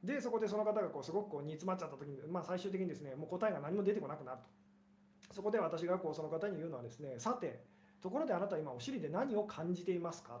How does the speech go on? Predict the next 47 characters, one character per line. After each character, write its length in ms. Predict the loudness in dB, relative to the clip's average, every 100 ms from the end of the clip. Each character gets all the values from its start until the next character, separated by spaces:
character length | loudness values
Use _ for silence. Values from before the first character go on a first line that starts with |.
| -12
っ 40 |
て 60 | -12
い 40 |
う 40 | -10
で 60 | -10
す 100 | -10
ね、 220 | -10 -10 -18 -20 -20 -20 -20 -6
え 200 | 0 2
ー、 20 |
で、 80 | 2
こ 100 | 2
の 60 | 0
感 300 | 2 2 2
じ 120 | 2
る 100 | 0
っ 20 |
て 140 | -2
い 40 | -4
う 0 |
の 80 | -2
が 100 | 0
こ 120 | 0
う 40 |
前 220 | 4 4 6
回 220 | 6 6
の 80 | 6
お 20 |
話 220 | 2 0
と 80 | 0
こ 80 | -2
う 40 |
つ 100 | 0
な 100 | 2
が 80 | 2
っ 80 | 0
て 60 |
い 40 | -6
く 60 |
こ 100 | -2
と 100 | -2
な 80 | -2
ん 40 | -4
で 60 |
す 60 | -10
け 80 | -10
ど 80 |
も、 260 | -8 -8 -10